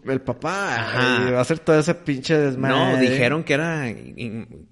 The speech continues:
Speaker 2: como que Inmaculada Concepción. Todo eso está al principio de la película, no estamos diciendo
Speaker 1: Sepa
Speaker 2: nada
Speaker 1: la
Speaker 2: de ella.
Speaker 1: madre, sepa la madre.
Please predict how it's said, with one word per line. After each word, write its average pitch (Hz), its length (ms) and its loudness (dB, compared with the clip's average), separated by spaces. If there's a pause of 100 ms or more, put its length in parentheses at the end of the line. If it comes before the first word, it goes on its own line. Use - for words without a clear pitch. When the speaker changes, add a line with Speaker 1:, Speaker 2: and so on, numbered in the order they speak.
(160)
Speaker 2:
como 107 200 -12
que - 120 -14
Inmaculada 101 460 -6
Concepción. 107 640 -10
Todo 147 120 0
eso 185 80 -2
está 208 120 -4
al 180 60 -2
principio 131 320 0
de 139 60 4
la 101 60 -2
película, 95 300 -10
no 143 40 -2
estamos 156 220 2
diciendo 120 220 0
Speaker 1:
Sepa 113 100 4
Speaker 2:
nada 117 120 2
Speaker 1:
la 117 60 2
Speaker 2:
de 107 60 -2
ella. 92 100 -4
Speaker 1:
madre, - 180 -8
sepa 165 320 -4
la 170 140 2
madre. 107 280 -8